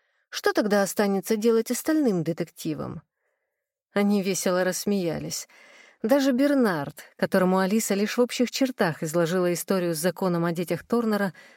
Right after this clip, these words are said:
довольно улыбался. Детектив взлохматил волосы и уставился на врата. Алиса молчала. Она не любила моменты прощания. Вроде бы все уже сказано, к прежним разговорам добавить нечего, начинать новые бессмысленно.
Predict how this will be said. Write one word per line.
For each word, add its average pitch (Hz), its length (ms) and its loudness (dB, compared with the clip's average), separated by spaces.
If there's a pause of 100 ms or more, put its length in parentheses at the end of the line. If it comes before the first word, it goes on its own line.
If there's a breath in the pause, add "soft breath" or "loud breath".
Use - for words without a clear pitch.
(100)
довольно 190 520 -2
улыбался. 180 720 -6 (800)
Детектив 185 580 -4
взлохматил 180 680 -2
волосы 208 400 -2
и - 20 -2
уставился 180 600 -2
на 175 160 -2
врата. 180 520 -6 (800)
Алиса 240 380 0
молчала. 233 680 -6 (520)
Она 254 180 -2
не 277 140 -2
любила 262 340 -2
моменты 160 460 -4
прощания. 156 800 -4 (520 loud breath)
Вроде 285 300 0
бы 226 80 2
все 254 240 0
уже 180 180 0
сказано, 190 580 0
к - 100 -20
прежним 240 340 2
разговорам 226 560 2
добавить 165 480 -2
нечего, 196 480 0
начинать 190 580 -2
новые 185 460 2
бессмысленно. 170 920 -2